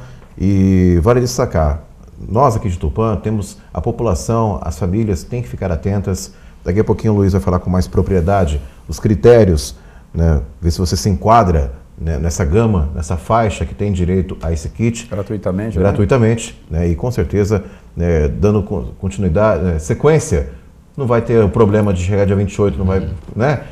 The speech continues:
Speaker 1: deixar de assistir aí os canais. Quer dizer, vai ter uma sequência, mas lógico, tem que procurar, está à disposição, né? É importante essa ação,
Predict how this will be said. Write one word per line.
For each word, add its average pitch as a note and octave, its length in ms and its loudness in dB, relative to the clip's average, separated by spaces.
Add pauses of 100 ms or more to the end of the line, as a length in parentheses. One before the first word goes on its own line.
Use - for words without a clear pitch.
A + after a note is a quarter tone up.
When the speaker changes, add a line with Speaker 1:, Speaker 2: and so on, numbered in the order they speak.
(120)
Speaker 1:
deixar G2 220 0
de G2 60 0
assistir F#2 360 -2
aí G2 140 2
os F#2+ 80 -2
canais. G#2+ 720 0 (240)
Quer G#2+ 80 -6
dizer, E2+ 140 0
vai F2 160 -2 (200)
ter B2 100 0
uma C3+ 140 2
sequência, A#2 480 -4
mas E3 140 -4
lógico, G#2 320 0 (480)
tem C3+ 140 -2
que B2+ 80 -8
procurar, G2+ 840 0
está - 260 -2
à C3+ 40 0
disposição, A2 720 0 (320)
né? F#2 380 -2
É A2+ 60 -2
importante A#2 680 0
essa G2+ 240 0
ação, G2+ 440 0